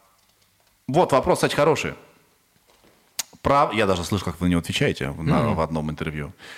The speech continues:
Speaker 1: Правда ли, что нужно засыпать до одиннадцати вечера?
Speaker 2: <laughs> Слушайте, это буквально вот... и пациенты каждый спрашивает, да?
Speaker 1: А сон красоты.
Speaker 2: Так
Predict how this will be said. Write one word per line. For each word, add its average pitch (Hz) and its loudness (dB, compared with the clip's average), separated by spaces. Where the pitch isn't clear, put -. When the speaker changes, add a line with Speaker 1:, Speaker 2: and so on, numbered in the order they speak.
Speaker 1:
Правда 180 2
ли, 131 2
что 110 -2
нужно 113 2
засыпать 92 -2
до 98 0
одиннадцати 87 -2
вечера? - -6
Speaker 2:
<laughs> - -2
Слушайте, - -2
это 160 -4
буквально 160 -2
вот... 156 0
и 147 4
пациенты 214 2
каждый 202 4
спрашивает, 165 0
да? 185 2
Speaker 1:
А 113 -4
сон 254 6
красоты. 165 4
Speaker 2:
Так - 2